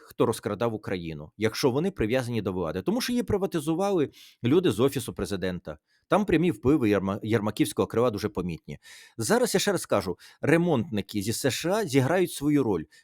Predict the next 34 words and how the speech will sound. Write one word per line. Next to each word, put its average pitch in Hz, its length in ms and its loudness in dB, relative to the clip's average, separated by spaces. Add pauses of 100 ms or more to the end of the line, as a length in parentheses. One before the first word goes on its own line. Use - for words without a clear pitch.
можливо, 135 380 2
запрацює. 104 680 -4 (260)
Але 147 180 6
сама 202 240 0
система, 170 400 -2
коли 156 220 8
можна, 151 400 0
в - 120 -8
принципі, - 560 0
держа-, 113 440 -2
перед 135 260 0
державою 107 480 0
відкупитися, - 680 -4 (300)
вона 190 200 0
діяла 214 240 4
раніше, 220 360 0
її 123 120 0
пропагував 139 500 0
Юрій 143 160 4
Луценко. 151 420 0
Якщо 113 220 -2
ви 151 80 2
можете 120 460 -2 (380)
людину 135 340 4
просто 131 280 2
тупо 123 260 0
посадити 127 520 0
і 113 60 0
вс-, - 240 -4
зруйнувати 127 720 2
її 135 120 4
бізнес, 151 380 -2
одна 110 280 0
річ. 185 220 -2